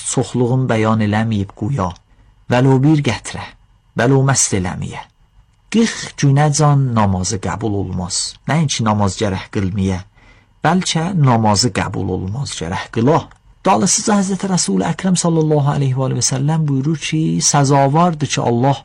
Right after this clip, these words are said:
bu bədbu mütəəffin sudan ki, duzəxdədir, ona içirdə və bu əhəmmiyyəti bu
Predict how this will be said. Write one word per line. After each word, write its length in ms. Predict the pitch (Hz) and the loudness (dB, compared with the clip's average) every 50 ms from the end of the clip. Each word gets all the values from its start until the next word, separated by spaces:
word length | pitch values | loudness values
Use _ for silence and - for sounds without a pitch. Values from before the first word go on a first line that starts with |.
| _ _ _ _ _ _ _ - | _ _ _ _ _ _ _ 0
bu 160 | - 156 147 | 2 2 2
bədbu 960 | 147 - - 156 156 147 147 - 143 135 - - - 208 214 202 185 156 135 | 0 0 0 0 0 0 0 -2 -6 -6 -4 0 2 4 4 6 6 4 4
mütəəffin 1200 | 123 131 135 - - - - - - 143 143 - - - - - - 214 226 220 190 165 139 123 | 4 2 0 0 -2 -4 -4 0 2 0 0 0 -4 -18 -12 -2 2 4 4 6 6 4 4 2
sudan 880 | 120 - - - - - 135 117 123 139 147 160 175 185 196 202 214 - | -2 -2 -2 -2 0 0 0 2 2 4 4 6 4 4 2 0 -2 -6
ki, 160 | - - 131 120 123 | -4 -4 -4 -2 -2
duzəxdədir, 1120 | 123 117 107 123 120 - - - 120 117 113 104 - 131 139 143 151 160 170 175 - - | -2 0 0 -2 -2 -4 -4 -4 -4 -4 -2 0 0 2 4 4 4 2 2 0 -2 -2
ona 240 | - 107 101 104 117 151 | -2 -2 -2 -2 -2 -4
içirdə 560 | 120 - - - - 92 - - - 95 95 95 95 98 101 101 101 - - - 101 | -6 -6 -6 -6 -6 -6 -8 -8 -8 -6 -6 -6 -6 -8 -10 -10 -12 -12 -12 -8 -6
və 80 | 98 98 95 | -6 -4 0
bu 180 | 123 127 127 123 - _ _ _ _ _ _ - | 0 0 0 -2 -8 _ _ _ _ _ _ -4
əhəmmiyyəti 1600 | 120 117 - - 131 131 127 127 127 123 123 123 123 120 117 117 120 151 196 220 196 - - 175 160 151 143 135 123 - - 139 _ _ _ _ _ _ _ _ _ _ - | -4 -2 -2 0 0 0 0 0 0 0 0 0 0 -2 -2 -4 -2 0 0 0 0 0 0 2 4 4 4 2 2 -2 -6 -12 _ _ _ _ _ _ _ _ _ _ -2
bu 320 | 127 127 123 117 110 - | 0 2 2 2 0 -2